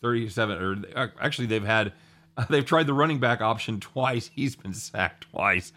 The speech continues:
So they've given up thirty-nine sacks as a team on the year. Uh, Memphis, good, good team. They're not elite like they were last year on defense, but they can still get after the quarterback. I think they are, uh,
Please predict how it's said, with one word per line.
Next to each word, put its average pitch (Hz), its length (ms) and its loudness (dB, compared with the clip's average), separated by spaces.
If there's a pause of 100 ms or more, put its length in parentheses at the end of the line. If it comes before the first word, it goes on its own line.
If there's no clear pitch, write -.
(340)
So - 220 -2
they've 143 160 6
given 175 200 4
up 127 140 0
thirty-nine 139 720 2
sacks 107 460 -2
as 87 120 -8
a 85 60 -10
team 110 280 -8
on 92 120 -4
the 82 80 -10
year. 101 360 0 (480)
Uh, 117 260 4
Memphis, 131 580 2
good, 120 680 0
good 127 260 -2
team. 120 320 0 (420)
They're 127 140 2
not 151 200 6
elite 127 340 4
like 120 140 0
they 117 100 0
were 113 180 0
last 104 320 2
year 117 60 0
on 104 100 -2
defense, 107 340 -4
but 95 120 -8
they 113 100 -4
can 120 120 -8
still 101 200 -8
get 90 160 -6
after 87 240 -6
the 78 120 -12
quarterback. 92 680 -4
I 82 100 -10
think 90 220 -10
they 82 220 -8
are, 64 280 -8
uh, 50 180 -12